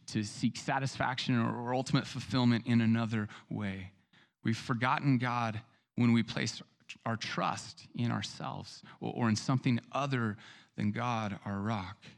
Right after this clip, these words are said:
When we do remember God, uh, there should be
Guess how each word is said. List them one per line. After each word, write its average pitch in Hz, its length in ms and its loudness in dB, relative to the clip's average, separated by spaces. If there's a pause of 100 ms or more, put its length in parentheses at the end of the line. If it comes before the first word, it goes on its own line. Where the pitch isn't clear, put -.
(1300)
When 123 200 6
we 127 100 6
do 160 480 4 (100)
remember 107 640 2 (160)
God, 110 380 -4 (340)
uh, - 300 -8
there 123 140 2
should 139 180 2
be 139 160 2